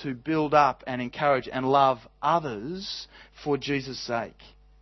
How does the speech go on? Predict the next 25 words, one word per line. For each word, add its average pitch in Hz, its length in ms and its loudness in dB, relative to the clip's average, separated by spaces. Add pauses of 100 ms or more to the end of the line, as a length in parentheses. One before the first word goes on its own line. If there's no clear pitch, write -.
(1400)
And 135 140 -4
as 160 160 2
you 156 100 -4
do 131 200 2
it, 117 40 2
I 117 60 2
hope - 120 -4
you've 135 100 -12
been 139 100 0
encouraged 123 600 -6
that 104 60 -10
you'll 127 160 -10
see - 260 -6
you 127 340 -6
will 139 260 -6
be 147 140 -12
bringing 117 340 -6
praise, 107 720 -4 (300)
glory, 120 480 -2 (280)
honour 110 320 -4 (1500)
to 131 80 -8
the 117 60 -2
Lord 113 260 -2
Jesus 101 280 -8
Christ. - 520 -20